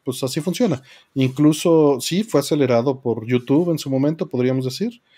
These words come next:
eh, y por estos videos de las diez gemas perdidas, ¿no? Pero la realidad es que de todas maneras, eh, pues, cada vez se hacen más raros.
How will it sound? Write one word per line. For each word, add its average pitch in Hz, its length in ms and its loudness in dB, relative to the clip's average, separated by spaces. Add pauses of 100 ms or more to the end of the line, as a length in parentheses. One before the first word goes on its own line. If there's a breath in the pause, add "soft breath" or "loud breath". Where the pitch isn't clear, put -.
(520 soft breath)
eh, 123 920 2
y 123 160 2
por 120 260 2
estos 120 260 -2
videos 117 440 0
de 110 80 -2
las 113 160 -2
diez 190 220 0
gemas 180 260 0
perdidas, 131 520 -4
¿no? 170 220 -8
Pero 131 380 4
la 127 140 2
realidad 127 280 2
es 143 80 -4
que - 120 -2
de 127 80 0
todas 139 200 -2
maneras, 135 480 -4 (800 soft breath)
eh, 101 260 -16 (140)
pues, - 140 -8
cada 175 240 0
vez 190 140 0
se 202 80 0
hacen 196 160 0
más 196 140 0
raros. 220 340 -2